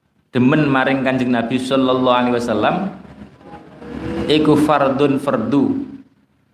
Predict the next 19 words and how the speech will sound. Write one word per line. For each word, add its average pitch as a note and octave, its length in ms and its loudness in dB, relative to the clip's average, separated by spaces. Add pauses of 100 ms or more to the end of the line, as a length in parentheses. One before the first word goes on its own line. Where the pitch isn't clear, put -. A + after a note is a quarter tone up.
(100)
wajibun C#3 880 0
tur C3 160 -2
kang C3 240 -2
wajib, - 640 -2 (800)
ala C3+ 320 0
kulli C3+ 320 0
ahadin, A#2+ 560 -2 (960)
ing B2 160 -2
atase C3 320 0
saben-saben B2+ 640 0
wong A2 160 2
suwiji. C3 1040 2 (1500)
An-nabiyyu C3+ 880 2 (800)
utawi, C3 400 2
eh, A#2+ 240 -2
qala C#3 240 4
dawuh C3 240 0
sapa C3 160 -4
Allah B2 240 0